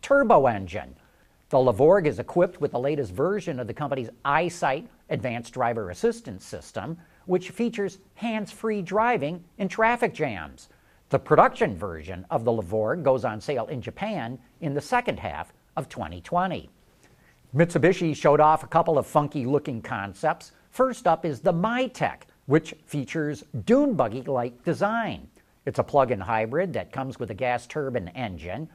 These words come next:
which can run on a number of different fuels, including diesel, kerosene, and alcohol.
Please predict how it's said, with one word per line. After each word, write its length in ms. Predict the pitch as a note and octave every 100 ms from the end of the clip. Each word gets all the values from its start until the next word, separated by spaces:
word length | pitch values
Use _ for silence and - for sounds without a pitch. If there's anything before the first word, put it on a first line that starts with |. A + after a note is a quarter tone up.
| _
which 180 | F3+ F3
can 160 | F#3+ E3
run 220 | G#3 A#3+
on 160 | G#3+ G#3
a 60 |
number 480 | G#3 B3 C#4 C#4+ G3+
of 120 | G#2+
different 360 | A2+ B2+ D#3 D3
fuels, 480 | - B2+ C3+ G#3 G#3
including 600 | F3 - A2 A2 E3+ E3+ _ -
diesel, 520 | B3 C4+ C#3 G2+ B2 -
kerosene, 680 | - B3+ B3 - F#2 G#2 C#3 _
and 160 | G3+ G3+
alcohol. 800 | G#3 A#3 A#3 F3 C3+ F2 C#2